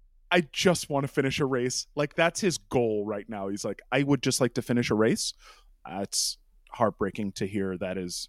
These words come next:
Charles Leclerc's goal. But the,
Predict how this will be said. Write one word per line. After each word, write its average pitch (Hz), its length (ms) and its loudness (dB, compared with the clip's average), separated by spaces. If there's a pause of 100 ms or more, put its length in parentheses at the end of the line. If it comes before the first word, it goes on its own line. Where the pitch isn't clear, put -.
(120)
Charles 92 340 -6
Leclerc's 90 480 -8
goal. 190 400 6 (460)
But - 420 2 (180)
the, 139 280 0